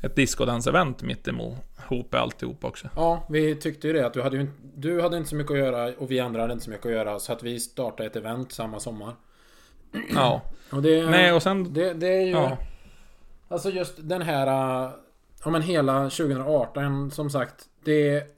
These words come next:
Speaker 2: om man, man ska sammanfatta det kort, liksom, det, det är ju extremt mycket pengar det handlar om. Men vad kostar en sån här satsning? Nu körde ni ju tre serier. Det är ju kanske inte så många som gör det, men nu, nu gjorde ju du... Du,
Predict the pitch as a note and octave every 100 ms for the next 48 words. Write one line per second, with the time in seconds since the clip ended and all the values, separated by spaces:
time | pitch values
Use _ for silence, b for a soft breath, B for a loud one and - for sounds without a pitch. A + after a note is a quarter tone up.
0 | _ _ - - - - D3+ D#3 D#3 D3+
1 | C#3+ D3 D3+ C#3+ D#3 C#3+ D#3 C#3 B2+ C3+
2 | C#3 C3+ B2+ D#3 - - G#2 - A2+ C3+
3 | C#3 C3+ C#3 C#3+ C#3 C#3+ D3+ D3+ - -
4 | - - C#3+ - - D#3+ E3+ G2+ - A2
5 | - A2 A#2 C#3 C#3+ G#2 - - B2 D3
6 | D3+ D#3 - - E3+ F#3+ D#3+ D#3 C3 C3
7 | - C3 D#3+ - E3 C3 C3+ B2+ A#2+ -
8 | - B2+ A2+ A2 A2 G2+ B2+ B2 A#2+ C3
9 | B2+ B2+ A#2 A#2+ B2+ A#2 G#2+ B2 A#2 A2+
10 | A#2+ D#3 B2+ G2+ A2 B2 B2+ C#3+ C#3+ C3+
11 | C3 C#3+ A#2+ A2+ C3 D#3